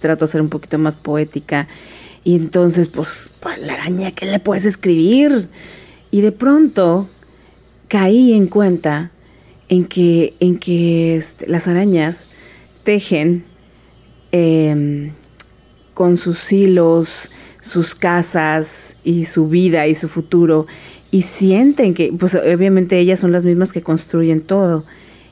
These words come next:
Y me di cuenta que hay mucha similitud con los escritores, entonces voy a comenzar. Esta es una prosa para leerse en partes, o tal vez junta, como la tela de la araña,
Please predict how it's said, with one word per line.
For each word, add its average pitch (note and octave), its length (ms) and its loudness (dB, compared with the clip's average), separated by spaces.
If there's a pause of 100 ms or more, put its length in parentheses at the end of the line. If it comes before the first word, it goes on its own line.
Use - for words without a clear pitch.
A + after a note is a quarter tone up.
Y F3+ 80 -2
me F#3 100 2
di F#3+ 120 2
cuenta G3+ 420 0
que F3 380 0 (220)
hay F3+ 160 0
mucha G3 280 0
similitud E3 480 0
con F3 160 -2
los E3+ 140 0
escritores, D#3 720 -6
entonces F3 340 -8
voy G#3+ 140 0
a G#3 80 -4
comenzar. D#3 520 -4 (2000)
Esta C4 480 0
es A#3 120 -2
una F#3 180 4
prosa F3 340 0
para D#3+ 220 -2
leerse D3+ 360 0
en D3+ 80 0
partes, - 600 -12 (480)
o E3+ 80 -4
tal E3+ 200 0
vez E3 200 -2
junta, - 540 -2 (280)
como D#3+ 220 0
la D3+ 100 0
tela D#3+ 280 -4
de D#3+ 40 -2
la D#3+ 100 -6
araña, E3 320 -8